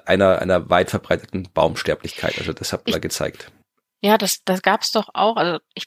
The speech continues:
Speaker 2: bin mir grad nicht sicher, ob es zweitausendachtzehn oder zweitausendneunzehn war, äh, aber diese, diese große Trockenheit, da gab's ja auch eine Satellitenaufnahme, die,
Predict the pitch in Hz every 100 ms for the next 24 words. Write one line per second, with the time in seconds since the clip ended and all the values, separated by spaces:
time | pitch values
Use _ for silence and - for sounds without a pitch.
0 | _ - 202 226 208 196 247 196 190 190
1 | 175 - - 220 190 190 190 175 180 196
2 | 269 - 196 185 170 175 233 - _ _
3 | - 190 185 - 175 175 - - - -
4 | - 170 185 185 180 185 - 190 220 -
5 | 190 - - 220 - 214 214 214 - 180
6 | 185 208 - 180 202 190 190 185 185 180
7 | 180 208 - 247 233 226 - 208 202 196
8 | 190 190 208 220 214 202 - 190 190 190
9 | 196